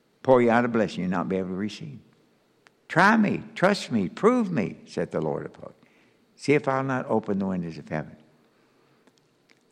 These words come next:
So God wants every one of us to give at least one-tenth of everything he gives to us. Now think about it.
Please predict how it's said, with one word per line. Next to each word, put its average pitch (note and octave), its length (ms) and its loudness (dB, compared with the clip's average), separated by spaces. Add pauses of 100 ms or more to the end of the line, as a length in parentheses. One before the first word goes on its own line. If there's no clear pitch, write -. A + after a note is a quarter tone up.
(120)
So D#3+ 140 6
God G3 300 6
wants D#3+ 320 0
every G3 340 4
one F3 260 0
of F#2 140 0
us - 400 -6 (680)
to C3+ 100 0
give C3+ 260 4
at - 120 -2
least D3 280 4
one-tenth D3 640 2 (800)
of A#2 160 4
everything F3 540 4
he E3 220 4
gives D#3+ 440 0
to F3+ 200 -4
us. A#2 320 0
Now C#3+ 140 -2
think A3+ 240 -4
about G2+ 240 0
it. E2+ 140 -8